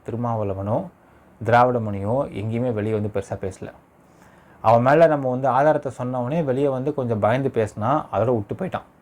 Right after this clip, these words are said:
அதற்கு பிறகு பார்த்தீங்கன்னா, இந்த திட்டுறது, கிட்டுறது, கொட்டுறதுலாம் எல்லாமே செல்வி வச்சு மட்டும் பண்ண வச்சாங்க. ஏனென்றால், they have decided என்னன்னா, இதுக்கு மொத்தமா செல்வியை மட்டும் உள்ள புஷ் பண்ணிட்டு,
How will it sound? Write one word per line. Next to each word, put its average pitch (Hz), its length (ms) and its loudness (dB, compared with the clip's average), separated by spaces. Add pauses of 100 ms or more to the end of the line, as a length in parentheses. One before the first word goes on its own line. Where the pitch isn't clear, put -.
(540)
அதற்கு 113 400 2
பிறகு 175 380 2
பார்த்தீங்கன்னா, 110 540 0
இந்த 101 140 -4 (100)
திட்டுறது, 135 580 -2
கிட்டுறது, 123 460 -2
கொட்டுறதுலாம் 120 540 -2
எல்லாமே 117 480 0
செல்வி 123 320 0
வச்சு 123 260 2
மட்டும் 107 440 -2
பண்ண 117 240 0
வச்சாங்க. 92 420 -10
ஏனென்றால், 107 720 0 (420)
they 117 40 -2
have 107 240 4
decided 147 440 4
என்னன்னா, 98 560 -6 (220)
இதுக்கு 104 300 -8
மொத்தமா 156 800 -2
செல்வியை 131 520 -2
மட்டும் 120 500 -2
உள்ள 127 160 0
புஷ் 117 280 -6
பண்ணிட்டு, 180 500 -2